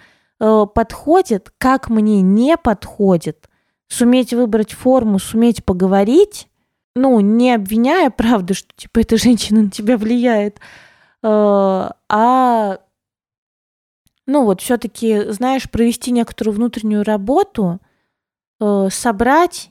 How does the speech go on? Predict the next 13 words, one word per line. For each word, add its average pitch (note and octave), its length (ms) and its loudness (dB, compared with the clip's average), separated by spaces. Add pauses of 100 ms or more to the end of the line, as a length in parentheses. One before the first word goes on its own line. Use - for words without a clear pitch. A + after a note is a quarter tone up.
(120)
не A3+ 180 2
обвинение, A3+ 680 0
а G3 40 -2
собрать B3 480 -4
свои A3+ 380 -2
чувства, C4+ 560 -2
ощущения, A#3 1000 -2
пожелания G#3+ 960 -4 (720)
и, C4+ 720 0
как G3+ 140 -4
бы, F3+ 100 -6
поделиться A3+ 720 -2
ими. D#3+ 480 -6